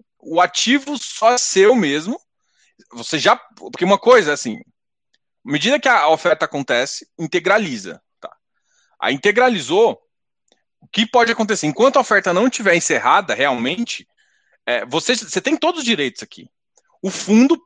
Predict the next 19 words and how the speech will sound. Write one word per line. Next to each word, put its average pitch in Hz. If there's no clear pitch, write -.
pode 220
decidir 190
e 180
falar, 196
"Olha, 127
não 175
a-, 254
não 185
atingiu 220
a 233
cota 220
mínima. 151
Aqui, 156
não 113
fez 214
isso, 190
não 277
fez 247
isso." 135